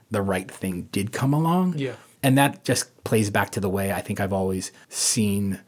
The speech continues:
Speaker 1: my voice versus other people's voices and sort of respected other people's opinions and not, not let it get to me too much.
Speaker 2: Sure.
Speaker 1: And honestly, I'm a, my, my mom taught me, you know, early on, and I believe this, that if things don't work out,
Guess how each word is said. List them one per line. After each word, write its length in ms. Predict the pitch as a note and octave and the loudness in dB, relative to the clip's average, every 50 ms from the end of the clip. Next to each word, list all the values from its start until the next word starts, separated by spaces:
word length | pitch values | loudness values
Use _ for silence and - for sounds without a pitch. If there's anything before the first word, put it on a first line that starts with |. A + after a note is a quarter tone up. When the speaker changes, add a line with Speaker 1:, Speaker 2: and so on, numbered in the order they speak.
| _ _ - - | _ _ -6 -2
Speaker 1:
my 300 | A2 G#2 G#2 G2+ G#2 G2+ | 0 2 4 4 4 4
voice 360 | G2 G2 G2 G2 G2 G2 - | 2 2 2 0 0 0 -2
versus 260 | - A2+ G#2 G#2 F#2 - - | -4 -4 -4 -4 -4 -4 -2
other 180 | G2+ G2 G2+ | 0 0 0
people's 380 | F#2+ - A2 F#2+ - G2+ F2+ F2 | 0 -2 -4 -4 -2 -4 -6 -4
voices 520 | F#2 F#2+ F#2 F#2 F#2 - - F#2 F#2 - | -2 -2 -2 -2 -2 -4 -6 -6 -6 -8
and 220 | - G#2+ G#2 G2+ - | -6 -6 -6 -4 -4
sort 140 | - A2 | -4 -4
of 100 | G2 F#2+ | -4 -4
respected 520 | - F#2+ - - - - F#2+ - - A2+ G#2 | -2 -2 -2 0 0 0 -2 -2 0 0 0
other 160 | F#2+ F#2 G2 | 0 0 -2
people's 340 | - - G2+ F#2+ - F#2 - | -4 -4 -6 -6 -6 -6 -6
opinions 560 | G#2+ F#2+ - G#2+ G2 F#2+ F#2+ F#2+ F#2+ F2+ F#2+ | -6 -6 -2 0 0 0 0 0 -2 -4 -4
and 240 | F#2 F2+ F2+ F2+ F#2 - - - - - - - | -6 -6 -6 -8 -8 -10 -16 -20 -20 -18 -10 -4
not, 280 | A2+ G#2 F#2+ F#2 - _ _ - | -2 -2 -2 -2 -4 _ _ -4
not 260 | A#2+ A#2 G#2 G2+ A#2 | 0 0 0 0 0
let 140 | A2 G2+ F#2 | -2 -2 -2
it 120 | F#2 F2+ - | -2 -4 -4
get 220 | - G2+ F#2 - - | -4 -4 -4 -4 -6
to 100 | - G#2+ | -4 -4
me 120 | G2 F#2+ | -2 -2
too 200 | F#2+ - - F#2 | -4 -4 -6 -6
much. 380 | E2+ E2 D#2+ F2+ G#2 - - - | -6 -6 -8 -8 -8 -8 -10 -10
Speaker 2:
Sure. 320 | - - - - - C#3 | -12 -14 -6 0 0 2
Speaker 1:
And 40 | - | 4
honestly, 440 | - C#3+ D#3+ F3+ F3+ - - E3+ D3 | 4 4 4 4 4 2 2 2 4
I'm 140 | C3 C3+ | 4 4
a, 100 | C3 B2 A#2+ | 4 2 2
my, 180 | B2 C3 C#3 A2+ | 2 0 0 2
my 180 | - C#3+ C#3+ | 2 2 4
mom 240 | D3 D#3+ E3 E3 D#3+ | 4 4 4 4 2
taught 220 | D#3 - C#3 A#2 G#2 | 2 0 -2 0 0
me, 280 | A#2 A2 G#2+ G#2+ G2 - - - - | 2 2 2 0 -2 -4 -10 -12 -6
you 160 | - A#2+ A2+ | -2 0 0
know, 100 | G#2+ G#2 - | 0 -2 -2
early 300 | - A2 A2 G#2+ G#2+ G#2+ | 0 0 2 2 2 2
on, 400 | G#2 G#2+ G#2+ G#2 G2+ G2 G2 F#2+ - - - - - | 2 2 2 0 0 0 -2 -4 -6 -10 -20 -12 -6
and 100 | - G#2+ | -4 -2
I 80 | G2+ G2 | -2 0
believe 420 | G2 G2+ G2 G2+ G#2+ G#2+ G#2 G2 | 0 0 0 0 2 0 0 0
this, 260 | G2+ F#2 F2+ - - - | -2 -4 -4 -4 -6 -4
that 320 | - A2+ G2+ G2 G2 - - - - - | -2 -2 -2 -2 -4 -6 -12 -16 -10 -8
if 100 | C3 - | -6 -2
things 340 | - - F3 F#3 F3 C#3 | 2 4 4 4 4 4
don't 240 | C#3 C#3 C3+ A#2 - | 4 2 2 2 2
work 280 | A#2+ A#2 G#2+ G2 - - | 2 2 0 0 0 0
out, 340 | G#2 F#2+ F#2 F2 E2+ - _ | 0 0 0 -2 -6 -10 _